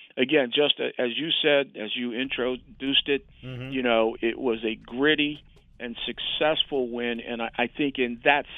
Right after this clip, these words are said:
Speaker 1: sense, in the way it was done, it is one of the great victories,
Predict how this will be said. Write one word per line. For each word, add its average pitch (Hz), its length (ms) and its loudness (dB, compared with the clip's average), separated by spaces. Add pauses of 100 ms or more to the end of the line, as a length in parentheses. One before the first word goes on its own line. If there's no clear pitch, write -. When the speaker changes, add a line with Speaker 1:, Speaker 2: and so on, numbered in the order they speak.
Speaker 1:
sense, 151 280 2 (580)
in 117 120 -10
the 120 100 0
way 156 340 4
it 156 100 0
was 120 300 -6
done, 113 260 0
it 135 200 -2
is 139 220 0
one 131 240 -6
of 123 100 -6
the 117 80 -4
great 123 340 0
victories, 117 580 -4